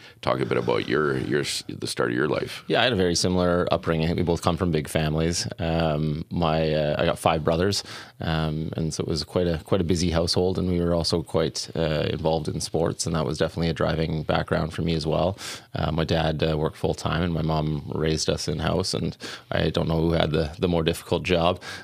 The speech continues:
Speaker 2: I imagine my mom trying to raise six, uh, six boys all under one roof. But, um, yeah, it was definitely something that drove us as well.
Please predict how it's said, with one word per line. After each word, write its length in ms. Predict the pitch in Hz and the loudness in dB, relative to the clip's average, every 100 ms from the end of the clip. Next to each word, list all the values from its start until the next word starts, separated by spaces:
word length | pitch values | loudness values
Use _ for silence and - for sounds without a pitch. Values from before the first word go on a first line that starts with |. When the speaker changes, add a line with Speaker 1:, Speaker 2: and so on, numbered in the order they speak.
| - | -6
Speaker 2:
I 160 | 85 80 - | -4 -4 -2
imagine 380 | 92 90 87 92 | 2 2 2 2
my 140 | 82 | 2
mom 240 | 82 80 90 | 2 2 2
trying 180 | - 82 | 2 4
to 80 | |
raise 260 | 82 80 82 | 2 2 2
six, 380 | - 82 - - | 0 0 0 0
uh, 360 | 85 80 80 92 | 2 2 0 -4
six 280 | - 92 - | -2 -2 -2
boys 460 | - 82 82 90 - - - - | 0 2 4 0 -2 -10 -16 -2
all 200 | 85 85 | 2 2
under 200 | 82 82 | 2 2
one 180 | 80 78 | 2 2
roof. 380 | 78 101 123 - | 2 0 -2 -2
But, 320 | 87 - - - | -2 -2 -4 -2
um, 360 | 82 80 78 - - - | 0 0 -2 -6 -16 -4
yeah, 100 | 98 | 0
it 60 | 87 | 0
was 100 | 76 | 2
definitely 480 | 87 - 85 85 80 | 0 2 0 0 0
something 320 | - 80 82 | -2 -2 -2
that 140 | 78 | -4
drove 260 | - 82 78 | 0 0 2
us 220 | 80 - | 0 -2
as 120 | 73 | -2
well. 240 | 78 78 | 0 0